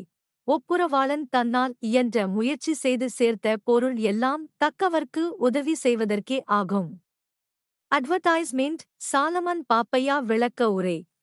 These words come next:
முயன்று சம்பாதித்த பொருள் எல்லாம் உழைக்க முடியாமல் பொருள் தேவைப்படுவோர்க்கு உதவுவதற்கே. கலைஞர் விளக்க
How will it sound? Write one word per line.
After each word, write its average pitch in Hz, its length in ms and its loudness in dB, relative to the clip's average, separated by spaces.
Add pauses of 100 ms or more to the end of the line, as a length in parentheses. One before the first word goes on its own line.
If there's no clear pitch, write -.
(200)
முயன்று 349 480 0 (120)
சம்பாதித்த 247 720 0
பொருள் 247 340 2
எல்லாம் 208 460 0 (400)
உழைக்க 339 420 0
முடியாமல் 247 640 2
பொருள் 294 400 0
தேவைப்படுவோர்க்கு 233 920 0 (140)
உதவுவதற்கே. 196 800 0 (400)
கலைஞர் 370 460 0
விளக்க 247 380 0